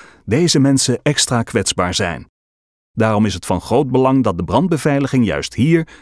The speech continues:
uiterst zorgvuldig geregeld is. Het toepassen van technische oplossingen in de zorgsector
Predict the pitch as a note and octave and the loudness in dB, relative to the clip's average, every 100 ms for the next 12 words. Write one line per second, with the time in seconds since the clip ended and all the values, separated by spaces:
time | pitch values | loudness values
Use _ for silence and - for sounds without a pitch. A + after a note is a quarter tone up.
0 | _ - C#3 E3 F3+ D3+ - D#3 D3 - | _ -4 -2 0 -2 -4 -2 -2 -2 -2
1 | G2 F#2 G2 B2+ E2+ D#2 F2+ D#2+ - - | 0 0 0 0 0 -2 -6 -6 -6 -6
2 | - _ _ _ _ _ _ _ G2 - | -8 _ _ _ _ _ _ _ -6 -2
3 | C#3+ B2+ G#2 - - D2+ - A#2+ A2+ F#2+ | -2 0 -2 -4 -6 -6 -2 -2 0 -2
4 | - - A#2+ A#2 - A#2+ G#2+ F2 D#2+ G#2 | -2 -2 0 -2 0 0 0 0 -2 0
5 | E3+ - D#3+ C3 C#3 C#3+ | 0 0 -4 -2 -2 -2